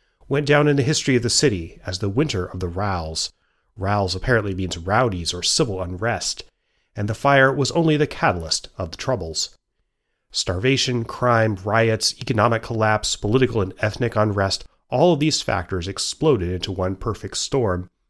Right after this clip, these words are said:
and together they made Saint John's possibly the most miserable city to live in in the entire English-speaking world at the end of the second decade. The story of what happened in and to the town of Saint John's at the end of the eighteen teens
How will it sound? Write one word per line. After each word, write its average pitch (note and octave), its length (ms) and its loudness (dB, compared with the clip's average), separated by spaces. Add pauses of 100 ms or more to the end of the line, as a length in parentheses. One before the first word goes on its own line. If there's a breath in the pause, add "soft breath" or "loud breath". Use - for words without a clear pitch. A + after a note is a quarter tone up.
(240)
and F#2+ 140 -6
together A#2+ 320 4
they A#2+ 180 2
made A#2+ 240 2
Saint B2+ 260 0
John's A#2+ 320 0
possibly A#2 540 0
the F2 80 -4
most F2 260 -6
miserable F#2 460 -2
city A#2 300 -2
to A#2 120 -6
live A2+ 280 0
in E2 200 -2 (280 soft breath)
in F3 100 -4
the F#3 80 4
entire F#2+ 400 0
English-speaking F#2 760 -2
world F#2 440 -2 (240 soft breath)
at A2+ 120 -8
the - 140 -2
end F2+ 180 -2
of E2 60 -10
the G#2 80 -6
second D#2+ 360 -6
decade. F#2+ 540 -6 (2250)
The A2 120 -2
story G3 400 4
of E3 100 4
what B2+ 140 4
happened C#3 500 2
in E3+ 220 4
and A#2 200 0
to G#2 300 2
the F#2 100 -6
town A2 300 2
of F#2 80 -2
Saint F#2 280 0
John's G#2 340 2
at F#2+ 80 -8
the G2 140 -4
end G2 120 2
of G2 80 2
the F#2+ 140 2
eighteen F2 340 -4
teens B2+ 460 0